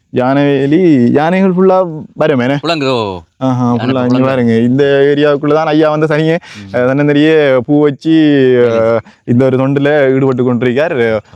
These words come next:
Speaker 1: ஒற்றையடி பாதமாகத்தான். இந்த ஏரியாவுக்குள்ள எல்லாம் யானை வந்து நிக்கக்கூடிய இடங்கள் தான். இதுல வந்து ஃபுல்லா வந்து காட்டை கொஞ்சம் வெளியாக்கி வச்சிருக்கீங்க. இந்த ஏரியாவுக்குள்ள வரவனும்
Speaker 2: இது
Speaker 1: போகணும்.
Speaker 2: நம்ம, எங்கட, நம்மட சேமன் வந்து இதை வெளியாக்குனேன்.
Speaker 1: ஆ, ஆ, ஆ.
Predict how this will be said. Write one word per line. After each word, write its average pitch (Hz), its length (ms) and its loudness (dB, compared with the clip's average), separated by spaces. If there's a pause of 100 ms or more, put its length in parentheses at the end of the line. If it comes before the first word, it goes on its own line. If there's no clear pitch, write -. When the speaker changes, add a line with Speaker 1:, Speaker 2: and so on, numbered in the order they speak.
Speaker 1:
ஒற்றையடி 151 440 0 (100)
பாதமாகத்தான். 135 560 -2 (140)
இந்த 135 200 0
ஏரியாவுக்குள்ள 147 460 0
எல்லாம் 147 240 -4
யானை 139 260 -2
வந்து 139 480 0
நிக்கக்கூடிய 131 440 0
இடங்கள் 139 320 -2
தான். 110 200 -6 (340)
இதுல 120 60 2
வந்து 127 220 -2
ஃபுல்லா 127 260 0
வந்து 123 560 2 (460)
காட்டை 127 300 -2
கொஞ்சம் 131 200 0
வெளியாக்கி 156 280 2
வச்சிருக்கீங்க. 117 520 -2
இந்த 117 160 0
ஏரியாவுக்குள்ள 120 360 0
வரவனும் 135 320 0
Speaker 2:
இது 127 80 -2
Speaker 1:
போகணும். 127 140 -2
Speaker 2:
நம்ம, 123 160 -2
எங்கட, 117 380 -8
நம்மட 113 180 -8 (100)
சேமன் 131 340 -2
வந்து 117 360 -4
இதை 110 200 -8
வெளியாக்குனேன். 101 480 -8 (160)
Speaker 1:
ஆ, 113 40 0
ஆ, 110 280 -4
ஆ. 92 220 -8